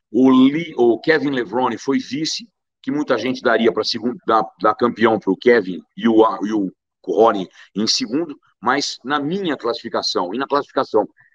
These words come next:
de ci-, mais de cinco mil pessoas que estavam no estádio, o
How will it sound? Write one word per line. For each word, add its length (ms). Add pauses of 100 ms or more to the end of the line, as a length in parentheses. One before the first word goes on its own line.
(160)
de 160
ci-, 320
mais 300
de 100
cinco 420
mil 180
pessoas 480
que 80
estavam 460 (280)
no 80
estádio, 540 (280)
o 120